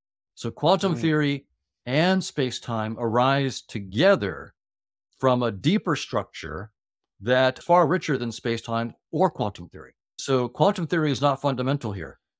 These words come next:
Speaker 1: Quantum theory is also an interface description. It's not, it's a headset property,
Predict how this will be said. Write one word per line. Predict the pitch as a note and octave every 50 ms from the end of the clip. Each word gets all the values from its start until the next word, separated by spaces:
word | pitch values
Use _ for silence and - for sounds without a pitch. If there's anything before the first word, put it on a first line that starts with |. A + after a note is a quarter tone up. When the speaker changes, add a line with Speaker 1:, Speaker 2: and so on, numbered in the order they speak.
| _ _
Speaker 1:
Quantum | - C3 D3+ E3+ E3 G3 F3
theory | - - D#3+ D3+ C#3+ C#3 C#3 C3+ C3 B2+ B2+ _ _ _ _ _ _ -
is | B2+ B2 C3 C3 C3 C3 C3 C3 B2 B2 A#2 -
also | C3 C#3 D#3 D#3+ - - D3 B2+ B2 A#2+ A#2 A2+ A2+ A2+ A#2 - - -
an | - A#2+ C3
interface | D3+ D#3+ D3 - D#3 - - D3 C3 B2 -
description. | - B2 G#2+ - - E3 E3 - - - F2 D#2+ - _ _
It's | A2+ A2+ - -
not, | A#2 B2 C#3+ D3+ D3 D3 C#3+ - - - _ _ _ _ -
it's | - C3+ C#3 C3 B2 -
a | B2
headset | G#2+ B2+ F#3+ G3+ D3+ - - B2 - - _ _ _ _ _ _ _ _ _ _ _ _ _
property, | - B2 A#2+ - - G#2+ F#2+ G#2 G2+